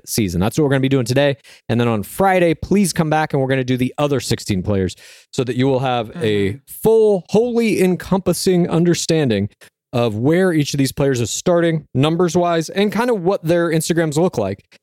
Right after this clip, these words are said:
Speaker 1: and what we think that means in terms of what kind of players they might be in our beloved game. In this strange season, though, like, I, I feel very differently about what we're about to do now than any other season where we've broken down Instagrams because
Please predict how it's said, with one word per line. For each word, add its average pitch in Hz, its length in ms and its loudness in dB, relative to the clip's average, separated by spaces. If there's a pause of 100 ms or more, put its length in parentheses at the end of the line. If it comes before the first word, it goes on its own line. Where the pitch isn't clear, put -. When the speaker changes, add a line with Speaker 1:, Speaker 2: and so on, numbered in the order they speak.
(120)
Speaker 1:
and 131 280 0 (140)
what 151 260 2
we 175 200 2
think 160 320 -2
that 151 200 0
means 131 420 0
in 123 200 -2
terms 123 260 0
of 113 140 0
what 120 220 -2
kind 127 160 -2
of - 80 -12
players 120 460 0
they 110 140 2
might 110 280 -2
be 107 420 0
in 107 80 0
our 110 100 0
beloved 101 400 -4
game. 95 360 -4
In 156 140 0
this 190 140 0
strange 254 440 -2
season, 240 240 -2
though, 127 160 -2 (560)
like, 170 320 -2 (500)
I, 165 240 -2
I 190 120 -2
feel 214 580 0 (260)
very 175 200 0
differently 127 500 -2
about 110 200 -2
what 135 160 -2
we're 139 120 0
about 127 220 -2
to 135 80 -4
do 123 120 0
now 104 500 -4
than 123 200 -2 (100)
any 175 260 0
other 156 160 2
season 135 380 0
where 120 120 2
we've 110 180 0
broken 113 240 0
down 107 140 0
Instagrams 101 480 -2
because 107 360 -2